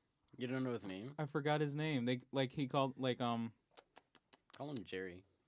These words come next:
Speaker 2: Oh yeah, Jerry. He looked like a Jerry anyway. Like, um, they picked up Jerry or whatever, 'cause they, like, he gave him a nickname, and, like, uh, just, like, the whole episode about is, like, um, the duality between him and the crew,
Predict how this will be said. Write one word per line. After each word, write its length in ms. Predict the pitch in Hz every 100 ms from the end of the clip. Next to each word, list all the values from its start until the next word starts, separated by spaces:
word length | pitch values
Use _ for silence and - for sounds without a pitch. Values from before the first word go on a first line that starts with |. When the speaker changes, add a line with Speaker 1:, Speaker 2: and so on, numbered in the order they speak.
| 139
Speaker 2:
Oh 80 | 135
yeah, 200 | 123 117
Jerry. 400 | 110 117 113 113 - _ _ -
He 80 |
looked 240 | 147 147 -
like 160 | 117
a 60 | 113
Jerry 360 | 110 107 107 113
anyway. 380 | 113 110 110 - _ - -
Like, 200 | 131 135
um, 200 | 151 147
they 100 | 147
picked 260 | 139 156 165
up 120 | 131
Jerry 360 | 131 117 117 117
or 120 | 113
whatever, 480 | 113 110 113 113 -
'cause 160 | 160 135
they, 140 | 120
like, 200 | 135 123
he 120 | 139
gave 180 | 135 143
him 120 | 139
a 40 | 113
nickname, 520 | 107 - 101 98 101 _ _ _ _ _ - _ _ _ _
and, 160 | 127
like, 220 | 120 110 107
uh, 240 | 90 92 - - _ _ _ _ _ _ 147
just, 120 | 135
like, 160 | 143
the 100 | 143
whole 120 | 147 151
episode 340 | 143 139 131
about 320 | 120 123 113
is, 140 | 123 127
like, 220 | 120 113
um, 320 | 117 113 107
the 140 | 123 127
duality 440 | 120 113 117 120
between 340 | 117 - 117
him 260 | 117 123 113
and 80 | 113
the 40 |
crew, 380 | - 123 113